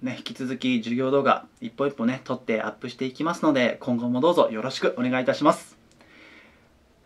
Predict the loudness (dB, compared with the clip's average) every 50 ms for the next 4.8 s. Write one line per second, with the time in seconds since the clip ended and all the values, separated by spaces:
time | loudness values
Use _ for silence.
0 | _ _ -6 2 6 6 6 6 6 0 2 2 4 4 2 2 2 0 2 6
1 | 8 8 10 10 10 8 6 2 -4 -6 -4 -4 -4 -2 0 0 0 0 -2 0
2 | 4 4 4 4 2 0 0 2 2 2 2 0 -2 -6 -6 -6 -8 -8 -4 -2
3 | 0 2 6 8 8 8 8 6 4 4 4 4 6 6 6 4 0 -8 -8 -4
4 | 0 0 2 2 0 0 0 -2 0 0 4 6 8 6 6 4